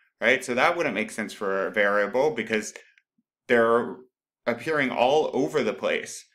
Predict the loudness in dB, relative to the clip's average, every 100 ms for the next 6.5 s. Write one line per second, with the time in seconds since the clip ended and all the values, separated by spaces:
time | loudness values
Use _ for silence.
0 | _ _ 2 6 6 6 2 0 0 2
1 | 4 0 -4 -6 -4 -4 -2 0 2 0
2 | 0 -2 -2 -8 -6 -2 0 0 -2 -2
3 | 0 -2 -2 0 0 0 -2 -2 0 0
4 | 2 0 -2 -10 -8 -6 -4 -4 -2 -2
5 | -2 -4 -8 _ _ _ -2 0 -2 -4
6 | -2 0 0 -4